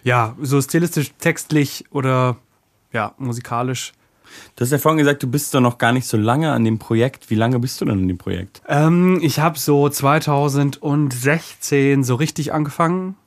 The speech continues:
Speaker 1: so, aber da bin ich, also, hab ich so angefangen, Klavier in so Bars zu spielen und hab dann so Lieder geschrieben und bin dann so ein paar Mal aufgetreten und so, aber ist auch gar
Speaker 2: In
Speaker 1: nicht
Speaker 2: was
Speaker 1: so
Speaker 2: für Bars?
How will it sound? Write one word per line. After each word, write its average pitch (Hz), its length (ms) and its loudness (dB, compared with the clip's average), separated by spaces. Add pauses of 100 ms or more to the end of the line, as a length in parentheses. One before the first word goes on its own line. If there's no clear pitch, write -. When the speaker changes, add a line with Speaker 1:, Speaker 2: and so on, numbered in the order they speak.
(320)
Speaker 1:
so, 170 320 -2
aber 117 260 0
da 113 280 -2
bin 131 140 -2
ich, - 380 -8 (240)
also, 110 240 -6
hab - 1000 -20
ich - 80 -6
so 127 140 -2
angefangen, 117 360 -2
Klavier 143 800 2
in 123 420 0
so 123 140 -2
Bars 139 440 2
zu 139 120 -4
spielen 131 460 2
und 120 120 0
hab 123 160 -2
dann 117 240 0
so 117 380 -4
Lieder 127 320 0
geschrieben 120 500 -4
und 117 200 -4
bin 117 160 -6
dann 113 140 -4
so 113 100 -8
ein 113 60 -10
paar 120 180 -8
Mal 117 100 -4
aufgetreten 123 640 -8
und 127 140 -12
so, 120 220 -10
aber 110 120 -10
ist - 160 -12
auch - 120 -18
gar 110 120 -2
Speaker 2:
In 104 40 2
Speaker 1:
nicht 104 60 -2
Speaker 2:
was 101 80 -4
Speaker 1:
so - 80 -6
Speaker 2:
für 107 60 -4
Bars? 95 420 -4